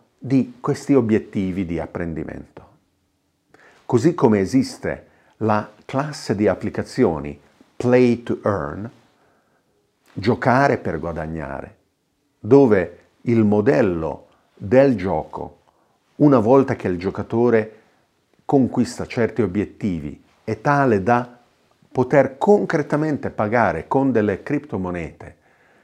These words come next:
le persone che si attivano, può essere assolutamente esteso anche al-, agli strumenti di apprendimento. Un altro aspetto dove la blockchain può essere particolarmente utile è quello dei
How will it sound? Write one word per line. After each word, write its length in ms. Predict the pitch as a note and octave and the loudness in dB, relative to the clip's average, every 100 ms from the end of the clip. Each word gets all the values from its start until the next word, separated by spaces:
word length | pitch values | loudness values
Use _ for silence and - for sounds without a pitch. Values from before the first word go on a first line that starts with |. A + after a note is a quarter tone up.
| _ _ | _ _
le 140 | - B2 | -2 2
persone 500 | B2+ - D3 A#2+ F#2 | 2 2 4 4 2
che 120 | G#2+ | -4
si 180 | - C3+ | 0 0
attivano, 720 | C3 - F#2 F#2+ A2+ - - _ _ _ _ | -2 -6 -4 -4 -6 -8 -16 _ _ _ _
può 220 | - F3+ | 0 2
essere 480 | E3 C#3+ - C#3+ C3 | 2 -2 -4 -2 -2
assolutamente 920 | C#3+ C3+ - C3+ B2+ B2+ A#2 A2+ A2+ | -4 -10 -4 -2 -2 -2 -2 -4 -4
esteso 680 | G#2 - A#2+ A2+ G#2 A2+ A2+ _ _ _ _ - | -6 -6 -4 -4 -4 -6 -8 _ _ _ _ -6
anche 320 | B2 B2 C3+ | -4 -2 0
al-, 220 | B2+ - - _ _ _ _ _ | 0 -2 -12 _ _ _ _ _
agli 240 | - A2+ A2+ | -4 -2 -2
strumenti 540 | - C#3 G2+ E2+ G2+ | -2 0 0 -2 -6
di 100 | E2+ | -6
apprendimento. 920 | D#2 - E2 D#2 C#2+ - - - G#2 _ _ _ _ _ _ _ _ _ _ _ _ _ _ _ _ - _ | -6 -8 -10 -10 -12 -14 -20 -20 -20 _ _ _ _ _ _ _ _ _ _ _ _ _ _ _ _ -20 _
Un 140 | - C#3+ | 2 4
altro 260 | F#3+ - | 4 4
aspetto 500 | A2 - B2 F2+ F#2+ | 2 2 -2 -2 -6
dove 560 | E2 A2+ A2 A2 A2+ - - | -2 2 4 4 2 -8 -6
la 140 | A2+ | -2
blockchain 560 | G#2+ G#2+ - A#2+ D#2 C#2 | 0 -2 -4 -6 -6 -4
può 100 | G#2+ | -4
essere 340 | F#2 - F2 | -4 -6 -8
particolarmente 920 | F2 F2+ - - F#2+ F#2 F#2+ F#2 E2 | -8 -10 -10 -8 -6 -4 -6 -6 -4
utile 440 | C3+ E3+ - D3+ D#3 | -4 -4 -4 -4 -4
è 140 | A#2 | -4
quello 240 | - G#2+ F#2+ | 0 0 0
dei 340 | F#2 F#2 | -2 -4